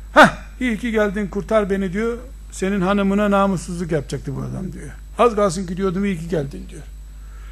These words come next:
Yusuf, "Tövbe estağfurullah." falan diyor ama, e, tabii normal şartlarda da,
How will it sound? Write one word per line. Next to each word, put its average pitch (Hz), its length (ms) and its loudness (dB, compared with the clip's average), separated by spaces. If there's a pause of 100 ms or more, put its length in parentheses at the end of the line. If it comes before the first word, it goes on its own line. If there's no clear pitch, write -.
(120)
Yusuf, 202 380 0
"Tövbe 226 320 8
estağfurullah." 175 680 2
falan 170 380 0
diyor 254 180 2
ama, 254 220 2 (600)
e, 208 60 -6 (280)
tabii 165 280 2 (1080)
normal 175 380 8
şartlarda 165 720 2
da, 226 260 2